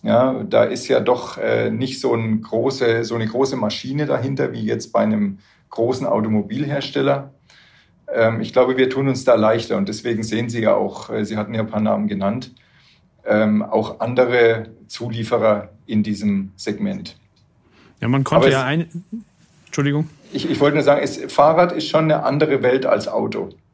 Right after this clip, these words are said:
Speaker 1: Und, äh, deswegen glaube ich, dass die Automobilisten am besten bei ihren Leisten bleiben, ja,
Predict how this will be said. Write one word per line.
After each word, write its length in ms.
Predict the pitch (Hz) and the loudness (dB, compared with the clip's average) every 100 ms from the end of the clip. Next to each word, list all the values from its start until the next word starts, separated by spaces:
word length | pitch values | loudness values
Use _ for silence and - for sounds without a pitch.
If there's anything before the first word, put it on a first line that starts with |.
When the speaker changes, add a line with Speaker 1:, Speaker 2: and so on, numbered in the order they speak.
| _ _ _ _ _ _ _ | _ _ _ _ _ _ _
Speaker 1:
Und, 460 | 127 127 120 117 135 | 2 2 2 -4 2
äh, 500 | 117 117 113 113 113 - - | 4 6 4 0 -4 -12 -6
deswegen 440 | 127 127 131 127 107 | -6 0 0 0 2
glaube 260 | 113 - | 2 2
ich, 80 | - | -2
dass 200 | 123 117 | -4 -4
die 200 | 120 - | -6 -2
Automobilisten 880 | 113 120 127 110 110 113 - - 131 | 0 0 -2 -2 -2 -4 -6 -8 -6
am 180 | 107 107 | -2 -2
besten 600 | 107 - 127 113 107 - _ _ _ - | -2 -6 -8 -6 -6 -8 _ _ _ -2
bei 120 | 107 | -2
ihren 260 | 107 110 104 | 0 0 2
Leisten 420 | 101 95 - 127 | 2 0 -4 0
bleiben, 440 | 120 131 151 170 - _ _ _ _ _ _ _ | 2 2 2 -6 -10 _ _ _ _ _ _ _
ja, 460 | - 110 117 117 | -2 0 0 -2